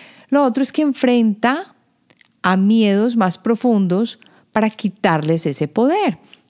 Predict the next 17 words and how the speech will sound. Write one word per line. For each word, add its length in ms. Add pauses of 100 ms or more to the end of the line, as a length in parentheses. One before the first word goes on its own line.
Que 80
la 100
idea 280
no 100
es 80
que 140
tú 140
te 140
quedes 200
paralizado 560
en 60
la 60
situación, 680
sino 420
que 140
puedas 640
ver, 300